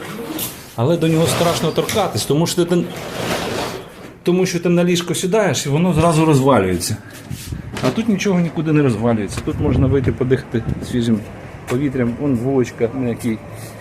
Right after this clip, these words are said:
повно кафешок ввечері. Моря, звичайно, тут не видно у нас. Але майже на всіх дахах є де відпочити. Зона відпочинку якась, де можна сісти, посидіти, так і у нас. До моря тут метрів триста.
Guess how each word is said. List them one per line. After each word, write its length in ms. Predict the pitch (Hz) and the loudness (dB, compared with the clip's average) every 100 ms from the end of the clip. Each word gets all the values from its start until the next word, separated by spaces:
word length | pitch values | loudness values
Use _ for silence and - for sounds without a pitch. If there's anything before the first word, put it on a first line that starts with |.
| - - | -18 -8
повно 260 | 131 120 113 113 | -2 0 0 -2
кафешок 420 | 110 127 - 113 | -2 -2 -2 -6
ввечері. 460 | 117 120 110 117 117 | 0 0 2 0 0
Моря, 320 | 147 175 156 | 0 4 4
звичайно, 440 | 135 123 139 135 127 | 4 2 2 0 -2
тут 120 | 135 - - - | -4 -6 -12 -2
не 120 | 135 | 0
видно 300 | 160 170 160 151 | 2 -2 -2 -4
у 40 | |
нас. 300 | 156 135 - - - - - - - - - | -6 -8 -12 -16 -18 -18 -20 -20 -20 -20 -12
Але 200 | 135 160 | -6 -4
майже 300 | 151 143 143 | 0 0 2
на 120 | 143 | 0
всіх 280 | 131 165 135 | -2 -2 0
дахах 420 | 127 139 147 - | -2 0 0 0
є 120 | 131 | 0
де 80 | 127 | 2
відпочити. 680 | 127 117 123 - 110 110 101 | 2 0 -4 -4 -6 -4 -6
Зона 240 | 117 110 | -4 -4
відпочинку 560 | 107 - 117 165 143 139 | -6 -8 -8 -6 -4 -4
якась, 260 | 127 123 123 | -4 -4 -2
де 60 | 123 | -2
можна 320 | 120 113 113 | -2 -2 -4
сісти, 300 | 131 120 - | -6 -6 -6
посидіти, 540 | 127 - 117 120 127 - | -8 -8 -6 -6 -6 -8
так 120 | 127 - | -8 -6
і 40 | |
у 60 | 101 | -4
нас. 280 | 95 92 - - - - - - - - - - - - - | -4 -6 -12 -18 -18 -20 -20 -20 -20 -18 -8 -4 -2 0 -2
До 140 | 120 135 | 0 0
моря 260 | 143 135 | 4 2
тут 160 | 127 120 | 2 2
метрів 320 | 123 120 117 | 2 2 0
триста. 420 | 151 151 - 131 | 2 0 0 -4